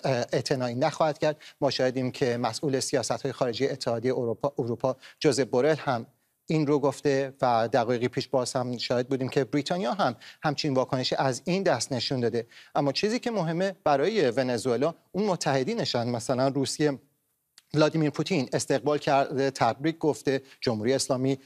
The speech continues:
اه، خوشایندش این نتیجه انتخابات و همینطور که شاهدیم چین هم تبریک گفته و دیگر، اه، متحدین ونزوئلا مثل کوبا. اما یک چیز دیگه از همه اینها مهمتره اینه که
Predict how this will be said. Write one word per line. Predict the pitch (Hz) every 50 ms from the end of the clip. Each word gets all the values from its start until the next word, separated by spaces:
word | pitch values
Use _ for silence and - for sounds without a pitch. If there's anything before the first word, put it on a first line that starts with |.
| - _
اه، | - 131 123 113
خوشایندش | - - 143 131 - 135 117 143 180 196 170 - -
این | 175 170 170
نتیجه | 160 135 - 170 139 - 151 160 160 -
انتخابات | - 165 156 - 160 147 - - 151 143 131 156 151 151 147 - -
و | 127
همینطور | 127 123 117 127 131 120 - 135
که | 123 - - 135 131 123 -
شاهدیم | - - 135 123 123 139 147 143 - - - - -
چین | - - - 220 214 165
هم | 123 139 123 123
تبریک | 120 - 143 120 120 120 151 185 175
گفته | - 170 160 - - 175 156
و | 196 190
دیگر، | 175 - 202 165 185 175 180 175 - - - - - -
اه، | 170 160
متحدین | 165 170 170 160 - - 160 139 165 170 160 214 247 262 233 175 131 117 110 110 110 - 151 123
ونزوئلا | 151 143 139 131 117 110 127 127 123 120 113 120 123 123 123 131
مثل | 123 135 131 127 - - 147 139 131 127 127
کوبا. | 127 - - - 139 117 117 123 - - _ _ _ _ _ _
اما | - 208 233 233
یک | 202 165 208 254 247 -
چیز | - - 233 214 190
دیگه | 220 180 160 127 - 139 123 -
از | - 143 143 -
همه | - - 147 165
اینها | 233 247 247 185 165 160
مهمتره | 151 139 127 127 113 - - 131 117 135
اینه | 156 165 175 175
که | - 190 190